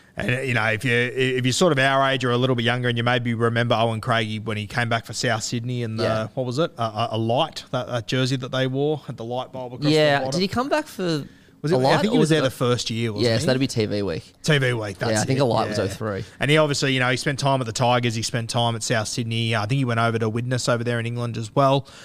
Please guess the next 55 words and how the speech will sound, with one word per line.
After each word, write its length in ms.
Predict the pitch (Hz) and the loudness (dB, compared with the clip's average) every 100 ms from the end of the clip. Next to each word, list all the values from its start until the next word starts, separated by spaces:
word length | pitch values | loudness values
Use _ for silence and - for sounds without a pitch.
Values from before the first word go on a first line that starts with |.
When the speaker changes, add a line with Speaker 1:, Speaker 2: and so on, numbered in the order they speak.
| - | -8
Speaker 1:
Um, 440 | - 120 120 120 123 | -2 2 2 0 4
doing 260 | 185 170 | 4 4
big, 340 | 131 147 131 139 | 4 2 2 -6
uh, 200 | 135 127 | -6 -6
doing 260 | 120 170 147 | 2 4 6
really 180 | 139 127 | 4 4
good 160 | 113 | 0
things. 340 | - 123 120 - | -4 -4 -4 -4
Uh, 380 | 110 107 107 110 107 - | 0 2 2 -2 -8 -4
big 180 | 127 117 | 0 2
O 160 | 110 | 4
up 100 | 113 123 | 2 0
there 140 | 110 | -2
in, 200 | 110 113 | -2 -4
in 140 | 117 113 | -4 -2
Newcastle. 540 | 113 110 120 120 113 | -2 0 2 2 -2
I 40 | |
think 140 | 113 113 | -6 -4
he's, 520 | 113 104 - - - - | -4 -4 -4 -6 -6 -6
I 20 | |
think 140 | 160 | -2
his 100 | 160 | -2
brand 320 | 131 131 131 123 | 0 0 0 -2
is 120 | - | -4
called 200 | 123 113 | -4 -4
Chase 300 | - 135 - | 0 -2 -2
the 160 | 123 | -2
Energy. 360 | 123 156 160 208 - - - - | 0 0 0 -4 -6 -20 -20 -4
Uh, 300 | 104 107 107 | 0 2 2
so 140 | - | 0
check 240 | 113 143 - | 0 0 0
him 80 | 117 | 0
out, 160 | 113 | 0
doing 180 | 113 120 | 0 0
really 220 | 113 110 | 2 0
good 140 | 104 98 | 0 -6
things. 240 | 110 104 | -6 -6
But 260 | - 110 104 | -4 -6 0
when 140 | 127 | 0
he 160 | 117 151 | 4 4
was 160 | 151 | 4
playing 260 | - 131 120 | 2 0 2
for 80 | 110 | -2
the 80 | 107 | -4
Newcastle 480 | 110 107 104 - | -4 -2 -2 -2
Knights, 300 | 104 107 104 | -2 -2 -2
some 240 | - 127 135 | -2 0 0
of 40 | |
the 100 | 113 | -2
shit 260 | - - 104 | -4 -4 -4
he 100 | 107 | -6
was 140 | 101 | -6
capable 460 | - - 104 101 101 | -8 -6 -6 -8 -12
of 100 | 104 | -10
doing, 380 | 110 104 104 | -6 -4 -4